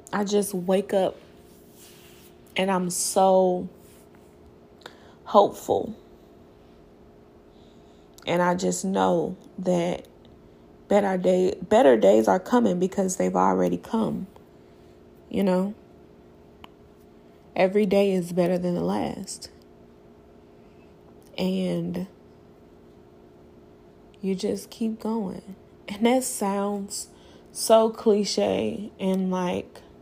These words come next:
you know, when I was going through the things that I was going through, dealing with depression, grieving, and,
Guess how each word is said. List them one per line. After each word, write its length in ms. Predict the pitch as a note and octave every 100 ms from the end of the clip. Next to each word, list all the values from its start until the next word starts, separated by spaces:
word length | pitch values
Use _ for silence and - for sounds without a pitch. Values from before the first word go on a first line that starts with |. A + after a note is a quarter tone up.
| - - - - - - - - - - -
you 120 | G3 G3+
know, 220 | F#3+ F#3
when 160 | F#3
I 160 | F#3 F3+
was 200 | F#3 F3+
going 380 | F#3 F#3 F#3 F3+
through 540 | F3+ F3+ F3+ F3 F3+ - - - - - - - - - - - - - - - F3+ - - -
the 120 | F3+
things 460 | F3+ F#3+ F#3+ F#3+
that 140 | F#3+ F3+
I 140 | F3+
was 180 | F3 F3
going 400 | - F3+ E3+ F3
through, 400 | E3+ E3+ F3 F#3+ - - - - - - - - - - - - - - - - -
dealing 400 | E3+ F3+ F3+ F3
with 180 | F3 E3+
depression, 800 | F3 F3 D#3+ E3+ E3 E3+ F3 F3 - -
grieving, 640 | F3 F3+ E3+ E3 E3 G3 - - - - - - - - -
and, 540 | - F3 E3+ E3 D#3+